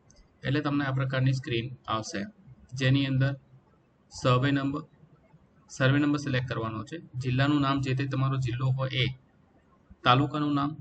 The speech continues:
તમારા જે તાલુકાની અંદર તમારી જમીન આવેલી છે જેના ઉપર કોઈ, અ, વ્યક્તિએ અનધિકૃત રીતે કબજો કરેલો છે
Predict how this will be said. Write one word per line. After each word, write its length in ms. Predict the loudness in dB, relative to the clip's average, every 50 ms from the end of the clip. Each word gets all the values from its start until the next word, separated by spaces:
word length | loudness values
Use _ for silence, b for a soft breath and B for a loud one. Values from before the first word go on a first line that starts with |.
| -8 -6
તમારા 300 | -4 -2 -2 -2 -2 -2
જે 180 | -4 -4 -4
તાલુકાની 580 | -4 -2 -2 0 0 0 0 0 0 0 2 0
અંદર 300 | 0 -2 -4 -6 -6 -6 -8 -10 -16 -18 _ -6
તમારી 260 | -4 -4 -2 -2 -4
જમીન 320 | -4 -4 -2 2 4 4 4
આવેલી 300 | 4 2 0 -4 -4 -6
છે 140 | -6 -6
જેના 240 | -6 -4 -6 -6 -6
ઉપર 220 | -8 -8 -8 -10 -10
કોઈ, 240 | -10 -10 -12 -12 -14 -16 _ -20 -14 -10
અ, 60 | -8 -6 -6 -6 -6 -4
વ્યક્તિએ 420 | -6 -6 -6 -6 -4 -2 -2 -2
અનધિકૃત 760 | -2 -2 -2 -4 -4 -4 -6 _ -8 -6 -6 -6 -6 -8 -10
રીતે 240 | -10 -8 -6 -6 -4
કબજો 380 | -4 -6 -10 -8 -4 -4 -2
કરેલો 360 | -2 -2 -2 -4 -4 -4 -6
છે 240 | -6 -8 -10 -10 -10